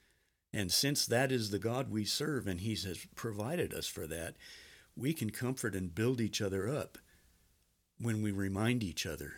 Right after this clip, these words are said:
"Here's the God we serve. Here's what he's done for us. Here's what we have through him." And so, as he points out at the end of chapter ten, no matter what our state is when he returns, we will live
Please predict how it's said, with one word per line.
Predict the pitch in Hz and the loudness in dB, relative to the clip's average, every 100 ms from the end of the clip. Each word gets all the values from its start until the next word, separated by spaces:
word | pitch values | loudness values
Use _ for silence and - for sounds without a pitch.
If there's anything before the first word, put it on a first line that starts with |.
| - - - | -16 -14 -2
"Here's | 127 127 95 87 | 4 4 2 -4
the | 95 | -2
God | 92 87 80 | -2 -4 -6
we | 76 | -4
serve. | - 95 80 - - - - - - | -4 -4 -4 -8 -14 -20 -20 -20 0
Here's | 131 127 110 | 2 4 2
what | 95 | 0
he's | 82 82 | -2 -4
done | 85 87 85 | -4 -2 -4
for | - - | -6 -8
us. | - - - - - - | -6 -6 -8 -12 -20 -8
Here's | - 131 120 | 2 2 2
what | 113 - | -2 -4
we | 87 | -4
have | 78 104 95 78 | -2 0 0 -2
through | - 82 76 | -6 -6 -6
him." | 73 78 - - - - - - _ _ - | -6 -10 -12 -18 -20 -20 -20 -20 _ _ -8
And | 104 - | -2 0
so, | 117 90 92 - - - - | 2 2 -2 -10 -20 -20 -10
as | - 95 | -4 -2
he | 87 | -2
points | 82 120 107 107 | -4 -2 0 2
out | 117 | 4
at | 101 - | 2 0
the | 87 82 - - - - _ 113 | -6 -6 -12 -20 -20 -20 _ -2
end | 107 | -2
of | 95 | 0
chapter | - 101 - | 2 0 -2
ten, | - 127 120 92 - - - - _ _ _ _ - - _ _ | -2 0 2 0 -6 -16 -20 -20 _ _ _ _ -20 -20 _ _
no | 135 | -6
matter | 147 135 | 0 2
what | 98 123 | 4 4
our | 87 | 4
state | - 120 107 | 4 4 4
is | 87 82 | 2 -2
when | 85 | -2
he | 82 | -4
returns, | 78 76 135 117 90 87 | -4 -2 2 2 0 -2
we | 107 156 127 | 0 0 0
will | 107 131 107 95 - - - | 4 6 6 4 -4 -20 -8
live | 110 113 131 92 78 87 | 2 8 8 8 2 -8